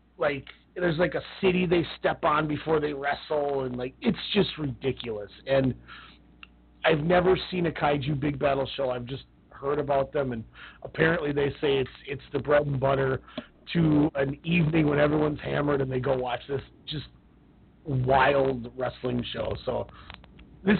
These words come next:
is what I'm more intrigued for because I've never seen it before, so this will be interesting. Um, then we have Sunday morning, All Japan Champions Carnival Night two. Uh, Takeo Omori, Ultimo Dragon, and Josh Bodom taking on Yutaka Yoshi,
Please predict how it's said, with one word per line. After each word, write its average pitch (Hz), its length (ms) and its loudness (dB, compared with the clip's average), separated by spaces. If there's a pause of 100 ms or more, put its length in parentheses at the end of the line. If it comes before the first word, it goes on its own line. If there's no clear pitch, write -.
is 165 120 2
what 180 140 6
I'm 151 120 4
more 143 200 2
intrigued 135 380 -6
for 127 100 -4
because 120 300 -6
I've 120 140 -8
never 113 180 -10 (180)
seen 120 140 -14
it 113 100 -10 (140)
before, 98 260 -12
so - 140 -12
this 120 100 -12
will 120 100 -10
be 107 100 -10
interesting. - 460 -14 (1160)
Um, 135 440 2 (880)
then 175 180 6
we 180 140 6
have 147 200 4 (160)
Sunday 147 260 2
morning, 139 560 0 (140)
All 139 140 2
Japan 131 380 -4
Champions 123 420 -6
Carnival 120 280 -6
Night 117 200 -6 (120)
two. 156 320 4 (380)
Uh, 160 120 0
Takeo 190 440 2
Omori, 165 360 0
Ultimo 151 340 -4
Dragon, 139 420 -4
and 127 120 -6
Josh 127 260 -6 (160)
Bodom 135 400 0
taking 139 300 -4
on 117 160 -6
Yutaka 123 480 -4
Yoshi, 151 460 -4